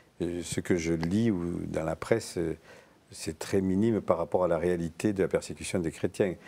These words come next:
sachant que les chrétiens d'Orient font un travail fantastique, notamment même au Moyen-Orient, ils sont quand même là, ils, ils sont un peu toujours l'éponge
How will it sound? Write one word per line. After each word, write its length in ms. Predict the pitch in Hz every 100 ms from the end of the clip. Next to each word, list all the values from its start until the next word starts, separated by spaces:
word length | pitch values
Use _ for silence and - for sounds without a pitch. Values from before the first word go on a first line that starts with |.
| -
sachant 340 | - - - 101
que 120 | 92
les 120 | 85
chrétiens 440 | - 95 - 98
d'Orient 640 | 87 78 85 82 87 123 151 - - - - -
font 240 | - 92
un 100 | -
travail 340 | 85 85 92 104
fantastique, 640 | - 87 101 - 131 -
notamment 560 | 87 - 95 90 85 76 - - - _
même 200 | 95 98
au 60 | 90
Moyen-Orient, 540 | 85 80 78 82 104
ils 100 | 123
sont 280 | 113 98 87 -
quand 120 | 90
même 340 | 92 98 87 78
là, 240 | 76 76 - - - _ -
ils, 420 | - - 87 92
ils 80 | 87
sont 240 | - 95
un 120 | 90
peu 180 | 82 110
toujours 500 | - - 117 107 110
l'éponge 640 | 92 92 - 110 104 80